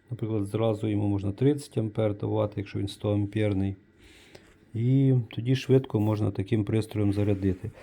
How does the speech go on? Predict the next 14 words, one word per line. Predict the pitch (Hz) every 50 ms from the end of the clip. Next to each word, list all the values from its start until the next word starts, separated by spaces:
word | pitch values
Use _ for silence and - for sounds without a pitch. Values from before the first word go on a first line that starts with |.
| - - - - - - - - - -
Значить, | 131 131 131 131 - - 123 - - -
я | 123 120
його | 117 117 113 107 110 110 104
розібрав, | 101 104 95 98 117 131 147 170 190 208 208 208 202 180
хоч | 185 - - 131 135
пломби | - - 135 135 131 123 120 110
позривав, | - - 107 101 104 113 110 113 127 143 139 120
але | 101 98
так, | 95 - 107 101
щоб | - - 104
вам | 101 101 98
показати, | 92 - 101 - - 101 95 104 98 95 - 104
що | - - 98
всередині. | 92 - - 110 117 139 156 151 143 139 131 123 117